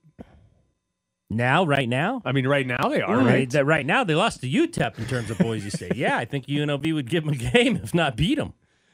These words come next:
Speaker 2: So, eh, like, at the end of the year, is U N L V ahead of Boise State in the Mountain West standings?
Speaker 1: Well, Boise, I'm trying to think on the other side of the, of the coin there on that, on who's on the other side there. I don't know their schedule. They'll play,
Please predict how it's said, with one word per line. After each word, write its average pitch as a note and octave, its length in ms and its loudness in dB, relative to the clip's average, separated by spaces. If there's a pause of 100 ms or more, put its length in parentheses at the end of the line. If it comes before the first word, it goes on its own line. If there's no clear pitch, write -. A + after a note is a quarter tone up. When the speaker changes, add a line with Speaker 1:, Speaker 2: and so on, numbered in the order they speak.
(100)
Speaker 2:
So, D#3+ 460 0 (480)
eh, F2 120 -10 (200)
like, C#3+ 280 -2
at D#3 140 0
the F3 80 2
end G#3+ 100 0
of F#3+ 40 -4
the F#3 60 0
year, F#3+ 300 -2 (580)
is A#2 160 -2
U C#3+ 80 0
N D3+ 80 -2
L C#3+ 80 -2
V C#3 120 -2
ahead B2+ 140 -2
of A#2+ 80 -6
Boise B2+ 200 -6
State C3 160 -6
in B2+ 60 -8
the B2+ 60 -12
Mountain B2 220 -6
West B2+ 140 -8
standings? C3 440 -12 (1500)
Speaker 1:
Well, C3+ 260 2
Boise, B2+ 520 -2
I'm A2+ 160 -6
trying C#3+ 200 0
to B2 60 -4
think B2+ 220 -4
on G#2+ 80 -4
the A2 100 -4
other A2 140 -4
side A2 300 -2
of G2 80 -6
the, F#2+ 120 -6 (120)
of F#2+ 160 -6
the F#2+ 100 -10
coin A2+ 320 -4
there G2 160 -6
on F#2+ 120 -6
that, F#2 220 -6 (140)
on F#2+ 160 -6
who's G#2+ 220 -4
on G2+ 100 -6
the G2 120 -6
other F#2+ 180 -6
side F#2+ 400 -6
there. F#2 180 -6
I F#2+ 60 -6
don't G2 160 -4
know G2+ 80 -4
their F#2+ 120 -8
schedule. G2 360 -8 (100)
They'll G2+ 520 -6
play, A2+ 360 -2